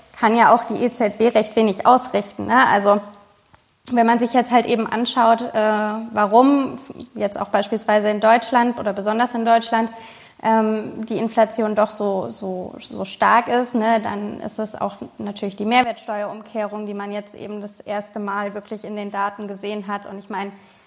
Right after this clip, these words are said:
da kann die E Z B nichts dran ändern, genauso an den Energiepreisen. Also das heißt, äh, aktuell, selbst wenn sie wollen würde, ähm,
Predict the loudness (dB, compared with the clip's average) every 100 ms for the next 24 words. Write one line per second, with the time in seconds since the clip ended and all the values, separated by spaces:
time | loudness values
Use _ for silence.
0 | _ _ _ _ -6 -4 -4 -6 -6 -6
1 | -8 -6 -8 -8 -14 -10 -10 -4 -2 0
2 | -2 -4 -6 -6 -6 -8 -8 -10 -10 -12
3 | -10 -10 -6 -6 -6 -10 -10 -8 -12 -14
4 | _ _ _ _ _ _ _ -16 -14 -12
5 | -14 -10 -4 -4 -4 -8 -8 -6 -6 -8
6 | -18 _ _ _ _ _ -6 -4 -4 -8
7 | 0 4 6 4 2 -10 -12 0 2 2
8 | -2 -18 -20 -6 -4 -4 -6 -4 -2 0
9 | -2 0 0 2 -2 -2 -10 -20 _ 0
10 | 0 0 -2 -6 -8